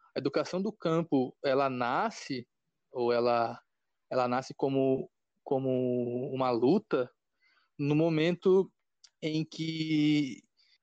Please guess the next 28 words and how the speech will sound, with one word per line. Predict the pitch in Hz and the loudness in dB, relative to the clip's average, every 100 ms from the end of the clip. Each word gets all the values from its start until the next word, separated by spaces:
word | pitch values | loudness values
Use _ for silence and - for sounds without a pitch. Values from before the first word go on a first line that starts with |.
| - | -4
em | 156 | -4
que | 143 165 151 _ | -2 -4 -4 _
dentro | 151 175 202 | -4 -2 0
do | 180 190 | 0 -2
campo, | - 160 156 - 147 | 0 0 0 0 0
ou | 147 | 2
melhor, | 143 143 131 | 2 0 0
dentro | 147 156 | -2 0
do | 156 | 2
mundo | 151 151 151 143 | 4 4 4 4
rural, | 131 151 131 117 160 214 135 - | 4 4 4 2 0 0 -4 -12
o | - | -18
que | 139 | -14
a | |
gente | 135 | -8
conhece, | - 135 127 180 - 156 127 _ _ _ - | -4 -2 0 0 -2 -4 -6 _ _ _ -2
é, | 139 143 139 139 139 - | 0 0 0 0 -2 0
começa | 156 147 160 - | 0 0 -2 -2
a | 180 | -4
se | 185 | -6
ter | - 160 170 | 0 2 2
um | 175 | 0
projeto | - 165 151 151 147 160 - 156 | 0 2 2 2 0 0 0 -2
de | 139 151 151 147 151 143 135 - _ _ - | -2 -2 -2 -2 -4 -6 -8 -16 _ _ -6
educação | 185 147 - 151 - 156 143 | -4 -2 -2 -4 -4 -6 -2
básica | 131 156 202 185 - 131 123 _ _ _ - | 0 0 -2 -4 0 0 0 _ _ _ -8
que | 160 165 175 175 180 180 147 143 - 165 | -6 -6 -6 -8 -4 -6 -6 -12 -14 -6
desrespeita | 147 180 226 220 - 160 180 202 233 | -2 0 0 -2 -2 0 0 0 0